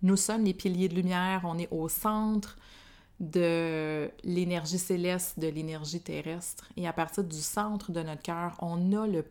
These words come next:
pouvoir de recalibrer notre fréquence à nous et de nous ajuster à la nouvelle fréquence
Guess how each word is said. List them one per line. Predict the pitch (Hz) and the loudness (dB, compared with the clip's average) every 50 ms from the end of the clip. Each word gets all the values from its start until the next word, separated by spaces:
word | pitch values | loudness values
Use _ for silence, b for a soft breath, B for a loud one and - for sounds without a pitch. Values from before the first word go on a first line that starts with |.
| - - - - | -14 -20 -20 -20
pouvoir | - - 277 233 196 180 170 165 156 - - - - - - B B B B B B B B B B B - | -4 -2 0 0 0 0 0 -2 -4 -4 -4 -6 -10 -14 -18 B B B B B B B B B B B -8
de | 180 165 190 | 0 2 2
recalibrer | 190 180 170 165 196 240 240 240 - 208 180 170 170 165 156 175 165 165 175 180 185 185 185 180 - b b b b b b b b b - | 2 2 0 0 -2 -2 -2 0 0 0 0 0 0 0 0 0 0 2 0 0 2 0 0 -2 -4 b b b b b b b b b -2
notre | 190 185 185 190 214 262 311 - - | 2 4 4 4 4 2 -2 -4 -8
fréquence | - - 226 202 202 - 190 185 190 190 185 180 - - - - | -6 -4 -4 -4 0 0 0 2 2 0 -2 -4 -6 -8 -10 -8
à | - 180 175 170 170 | -6 -4 -2 0 2
nous | 175 180 196 202 208 214 208 226 - | 2 4 4 4 4 2 0 -2 -2
et | - 175 175 | 0 0 0
de | 165 170 175 175 | 2 2 0 2
nous | 175 175 180 175 170 160 - | 2 2 2 2 0 0 0
ajuster | 190 190 180 175 - 180 180 - - - 214 220 214 220 - | 0 0 0 0 -2 -2 -4 -4 -4 -2 -2 -2 -2 -2 -4
à | - 160 160 165 | -6 -8 -6 -2
la | 180 202 214 214 214 208 | -2 -2 0 0 0 2
nouvelle | 190 180 180 175 156 160 175 175 175 175 175 175 170 | 2 2 2 0 0 -2 -2 -2 -2 -2 -4 -4 -6
fréquence | - - - - 165 156 - 175 165 170 170 170 165 - - - | -8 -10 -8 -6 -6 -6 -6 -6 -6 -6 -6 -8 -10 -10 -12 -10